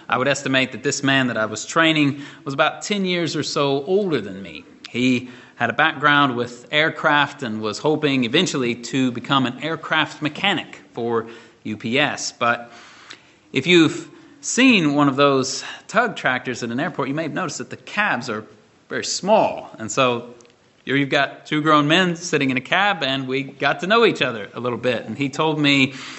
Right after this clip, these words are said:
uh, some crazy stories about his dad, about how his dad had flown drugs for Air America in connection with the C I A during the Vietnam era, and how one time when his dad was, was flying, the, uh,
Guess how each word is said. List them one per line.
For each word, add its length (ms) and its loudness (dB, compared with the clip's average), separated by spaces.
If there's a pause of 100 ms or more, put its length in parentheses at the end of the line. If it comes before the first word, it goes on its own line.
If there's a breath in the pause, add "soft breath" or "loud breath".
(160 loud breath)
uh, 460 2
some 280 -8
crazy 380 2
stories 400 2
about 180 2
his 140 -6
dad, 340 2
about 220 -4
how 180 -2
his 160 -6
dad 320 2
had 260 -10 (320 loud breath)
flown 360 4
drugs 420 2
for 280 -2
Air 200 6
America 640 4
in 120 -4
connection 600 0
with 140 -2
the 40 -10
C 240 2
I 220 2
A 280 0
during 460 0
the 60 -12
Vietnam 640 4
era, 480 4
and 280 -2 (220 loud breath)
how 240 0
one 260 0
time 280 2
when 100 -2
his 160 -4
dad 400 2
was, 360 -4
was 180 -8
flying, 540 4
the, 340 -2
uh, 180 0